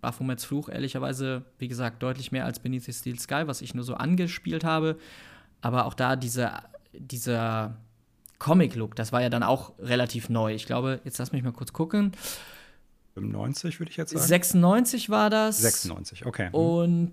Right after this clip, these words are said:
Speaker 1: The Curse of Monkey Island, was ja auch so einen gezeichneten Comic-Look, so Disney-mäßig, sag ich jetzt mal, ne? So richtig gezeichnete Figuren, Comic-Figuren, das kam erst siebenundneunzig. Das heißt, äh, Baphomets Fluch wäre, wenn ich mich jetzt nicht vollkommen falsch erinnere, eins der ersten Adventures, was diesen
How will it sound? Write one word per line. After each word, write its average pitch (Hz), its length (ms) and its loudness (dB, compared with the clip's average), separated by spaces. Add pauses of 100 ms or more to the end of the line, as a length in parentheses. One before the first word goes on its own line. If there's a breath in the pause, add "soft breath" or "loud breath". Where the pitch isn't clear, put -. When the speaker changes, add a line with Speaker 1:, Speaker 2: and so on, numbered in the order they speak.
(120)
Speaker 1:
The 147 60 -2
Curse 180 320 2
of 180 100 0
Monkey 175 300 4
Island, 180 260 4
was 139 140 0
ja - 140 0
auch 185 260 4
so - 100 0
einen 208 160 2 (220)
gezeichneten 185 760 2
Comic-Look, 202 540 2
so 180 320 2
Disney-mäßig, 180 840 2
sag 160 200 -4
ich 156 60 -8
jetzt 160 200 -6
mal, 160 220 -2
ne? 143 260 -2
So 175 120 -6
richtig 147 320 -8
gezeichnete 143 540 -8
Figuren, 160 460 -4
Comic-Figuren, 156 520 -6 (240 loud breath)
das - 160 -6
kam 170 160 2
erst 151 160 -2
siebenundneunzig. 131 540 -2
Das - 140 -8
heißt, 147 240 0 (720 loud breath)
äh, 143 220 2
Baphomets 143 440 0
Fluch 139 260 -2
wäre, 185 480 2
wenn 139 120 -4
ich 139 120 -8
mich 143 100 -6
jetzt 147 160 -6
nicht 135 120 -6
vollkommen 147 300 -4
falsch 135 280 -4
erinnere, 147 400 -2
eins 139 200 -4
der - 280 -4
ersten 160 340 2
Adventures, 151 460 0
was 139 160 -2
diesen 143 340 2